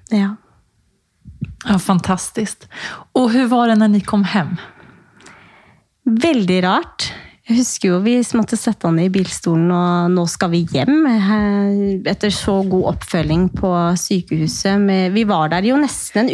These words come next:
Speaker 1: uke faktisk, eh, og fikk ekstra god hjelp, og Adam var så heldig at han fikk være der. Eh, det er jo ikke alltid det skjer på barsel, men, eh, de hadde heldigvis et ekstra rom. Så veldig skummelt.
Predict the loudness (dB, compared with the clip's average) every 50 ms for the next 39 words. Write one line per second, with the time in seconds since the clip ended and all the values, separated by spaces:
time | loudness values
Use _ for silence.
0 | 2 0 0 -2 -2 -4 -2 -2 -4 -4 -2 -2 -2 -2 -2 -6 -8 -6 -2 0
1 | 0 2 2 2 2 2 0 0 0 -2 -2 -2 -4 -4 -2 -2 -2 -2 -2 -4
2 | -4 -2 -2 0 0 2 2 2 2 2 2 0 -2 -2 -2 0 0 2 2 2
3 | 2 2 2 2 2 2 2 2 2 2 0 0 0 0 0 2 0 0 0 0
4 | 0 0 0 0 0 0 0 2 2 0 0 0 0 0 0 -2 -2 -4 -10 -14
5 | -6 -4 -2 0 0 0 -2 -2 -2 0 2 2 2 4 2 2 2 2 0 0
6 | 0 -2 0 0 0 0 0 0 -2 -2 -4 -2 0 0 0 0 0 0 0 0
7 | 0 0 0 0 0 0 0 0 0 0 0 0 0 0 0 0 -2 -2 -2 0
8 | 2 2 4 4 4 4 4 2 2 2 2 2 2 2 2 2 2 0 0 2
9 | 2 2 0 0 0 0 -2 -2 -4 -2 -2 0 0 -2 -2 -2 -2 -2 -4 -4
10 | -4 -2 0 2 2 2 2 2 2 2 0 0 -4 -16 -16 -14 -14 -14 -14 -14
11 | -16 -16 -18 -18 -20 -20 -20 -20 -20 -20 -20 -20 -20 _ _ _ _ _ _ -14
12 | -12 -10 -6 -2 0 2 2 2 2 2 2 0 0 0 -2 -2 -2 0 2 2
13 | 2 2 2 0 -2 -2 -2 -2 0 2 2 2 2 0 -2 -8 -10 -8